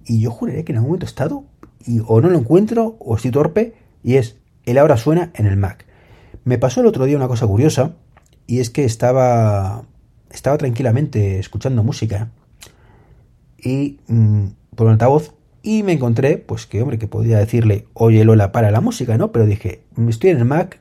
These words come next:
voy a pa-, pasar la canción", ¿vale? Y no encontré la manera. Digo, "Joder, juraría eso que estaba". Y en-,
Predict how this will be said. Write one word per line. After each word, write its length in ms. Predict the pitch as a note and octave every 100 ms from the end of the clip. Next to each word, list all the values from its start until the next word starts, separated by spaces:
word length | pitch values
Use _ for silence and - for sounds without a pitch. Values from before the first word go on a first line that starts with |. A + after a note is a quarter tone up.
| _
voy 220 | A2+ C#3+
a 240 | C#3 A#2+ A2+
pa-, 200 | C3+ C3
pasar 260 | C3 C3
la 120 | C3 A2+
canción", 380 | F#2 - A2 - _ _ _ _
¿vale? 220 | C3+ A3 - - _ _ -
Y 120 | B2+
no 180 | D#3+ A#3
encontré 340 | C#3+ B2 A#2
la 80 | F#3
manera. 360 | C3+ G3+ A3 - _ _ _ _ _ _ -
Digo, 180 | G#2
"Joder, 200 | F#2 D#3+
juraría 280 | E3 G2 G2+
eso 120 | A2+
que 60 | A#2+
estaba". 320 | A2 F3+ B2+
Y 80 | G#2
en-, 160 | G#2